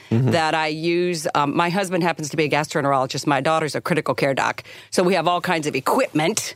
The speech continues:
Speaker 2: I
Speaker 1: <laughs>
Speaker 2: kinda have, so I'm a para doc, a para, um, vet. And so anyway, I've got her little mouth open and put a little,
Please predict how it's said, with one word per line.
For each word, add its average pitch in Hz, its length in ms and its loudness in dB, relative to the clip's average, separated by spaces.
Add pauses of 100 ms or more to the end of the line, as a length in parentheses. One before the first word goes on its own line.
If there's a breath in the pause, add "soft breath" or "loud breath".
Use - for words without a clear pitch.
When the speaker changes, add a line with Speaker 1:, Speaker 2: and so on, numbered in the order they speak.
(140)
Speaker 2:
I 160 80 2
Speaker 1:
<laughs> 156 100 2
Speaker 2:
kinda 180 160 0
have, 170 180 -2 (340 loud breath)
so 185 180 2
I'm 196 240 0
a 170 100 0
para 170 340 0
doc, 147 340 0
a 170 60 0
para, 151 560 0
um, 143 280 0
vet. 170 340 0
And 170 100 -4
so 233 80 2
anyway, 262 180 2
I've 147 120 -2 (240 loud breath)
got 190 160 2
her 190 80 0
little 185 160 0
mouth 180 240 0
open 180 240 0
and 165 140 0
put 190 140 0
a 185 40 4
little, 175 340 2